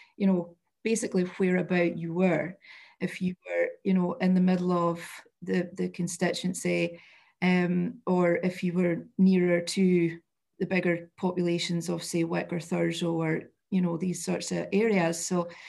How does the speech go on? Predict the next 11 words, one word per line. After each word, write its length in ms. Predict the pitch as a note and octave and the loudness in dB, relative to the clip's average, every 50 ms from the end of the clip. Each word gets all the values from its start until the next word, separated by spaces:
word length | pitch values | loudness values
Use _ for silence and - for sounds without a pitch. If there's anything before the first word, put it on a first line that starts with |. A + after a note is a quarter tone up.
| - - - - - - - _ _ | -20 -20 -20 -20 -20 -20 -20 _ _
um, 420 | G3 F#3+ G3 F#3+ G3 F#3+ G3 - - | 4 6 6 6 6 4 2 -4 -10
it's, 300 | - - A#3+ A#3+ A#3+ - - | -2 0 0 0 0 -2 -2
it, 180 | - C4+ - - - | 0 0 0 2 2
it, 160 | D4 D#4 - - | 2 2 2 2
it's 220 | D4 D4 D4 - | -2 -2 0 -2
a 40 | D#4+ | -4
contentious 760 | D#4+ - F4 D#4+ D4+ - E4 F4+ G4+ G#4 - - F#4+ F4 D4 - | -2 0 0 0 0 2 0 0 0 0 -2 -2 -2 -2 -2 -2
term, 380 | - C4 A3+ G#3+ G3 F#3+ F3+ | -2 2 4 4 4 4 4
I, 180 | F3+ F3 F3+ F#3+ - | 2 2 0 0 -2
I 60 | F#3+ | -2
think, 600 | F#3 - G3 E3+ E3 E3 - - - - - - | -2 0 0 0 0 0 -2 -6 -8 -12 -18 -20